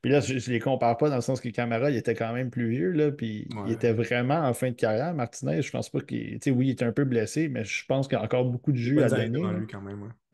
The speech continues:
Speaker 1: Ouais. Fait que s'il peut faire ça, s'il peut, euh, amener, euh, sept, sept, huit buts,
Speaker 2: Sept,
Speaker 1: un peu
Speaker 2: huit
Speaker 1: comme
Speaker 2: buts.
Speaker 1: Camara l'avait fait, là, tu sais, puis é-, évidemment, s'il en fait plus, tant mieux, là, mais, tu sais, dans un rôle un peu plus, euh, diminué,
Speaker 2: Ouais.
Speaker 1: s'il est là puis il vient te donner des buts de temps en temps, parce que, tu sais, tu le sais, tu le sais que si la,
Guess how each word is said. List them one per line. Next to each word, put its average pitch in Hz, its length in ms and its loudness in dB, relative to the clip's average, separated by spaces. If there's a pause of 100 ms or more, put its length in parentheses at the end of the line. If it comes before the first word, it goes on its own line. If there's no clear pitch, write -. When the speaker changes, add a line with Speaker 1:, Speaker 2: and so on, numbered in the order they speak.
(140)
Speaker 1:
Ouais. 139 120 4 (340)
Fait 110 140 0
que - 60 -6
s'il 175 180 0
peut 254 120 2
faire 117 280 2
ça, 196 200 -2
s'il 139 240 -4
peut, 87 320 2
euh, 60 200 -4 (520)
amener, 127 480 2
euh, 110 120 4
sept, - 500 -2
sept, 139 280 -4
huit 123 160 2
buts, 120 120 -2
Speaker 2:
Sept, 160 100 2
Speaker 1:
un - 40 -4
peu 170 100 2
Speaker 2:
huit 143 60 0
Speaker 1:
comme 151 80 0
Speaker 2:
buts. 120 100 -4
Speaker 1:
Camara 113 400 0
l'avait 113 380 2
fait, 165 360 0
là, 131 240 0
tu - 100 -8
sais, 139 60 -2
puis 123 160 -4
é-, 113 280 -6
évidemment, 123 400 -2
s'il 110 160 -4
en 101 60 -4
fait 110 120 2
plus, 127 240 -2
tant 107 220 -2
mieux, 175 240 -2
là, 165 200 -2
mais, 104 300 0
tu - 60 -4
sais, 151 80 4
dans 120 240 2
un 120 80 2
rôle 156 200 0
un 123 120 0
peu 113 140 -6
plus, 139 340 2
euh, 117 180 0 (560)
diminué, 131 920 2 (420)
Speaker 2:
Ouais. 143 100 -8
Speaker 1:
s'il 139 260 2
est 117 80 6
là 147 140 4
puis 139 160 4
il - 20 0
vient 123 180 2
te 127 60 2
donner 123 340 2
des 127 220 2
buts 127 160 -4
de 151 80 -12
temps 117 260 -2
en 101 160 -4
temps, 160 220 -2
parce - 180 0
que, 120 80 0
tu - 160 0
sais, 240 80 4
tu 147 140 2
le 127 40 4
sais, 196 480 -2
tu 151 120 0
le 151 40 2
sais 240 220 -2
que - 80 -8
si - 200 0
la, 117 460 4